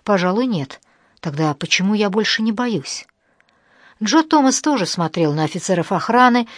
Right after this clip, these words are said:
и на его губах играла довольная улыбка. Я начала терять терпение. "На каком конкретно основании вы хотите подавать апелляцию?" "Первый тест вы прошли.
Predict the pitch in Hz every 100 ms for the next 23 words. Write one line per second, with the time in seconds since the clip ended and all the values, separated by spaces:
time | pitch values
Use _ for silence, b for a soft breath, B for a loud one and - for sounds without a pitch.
0 | B 214 202 202 190 175 165 160 220 214
1 | 160 165 156 151 196 180 139 131 147 139
2 | 131 - 147 - b b b b b b
3 | b 196 202 190 180 190 165 165 - 165
4 | 160 - - 147 - 143 143 143 _ _
5 | _ _ _ _ _ _ _ _ _ _
6 | 185 170 170 185 170 240 214 196 175 202
7 | 185 165 143 160 151 165 196 151 131 B
8 | B B B 170 160 214 - 175 220 196
9 | 175 165 156 156 190 190 165 185 202 208
10 | - - 147 127 _ _ _ _ _ _
11 | _ _ _ _ _ 240 302 311 311 311
12 | 240 247 - 196 220 220 220 - 143 139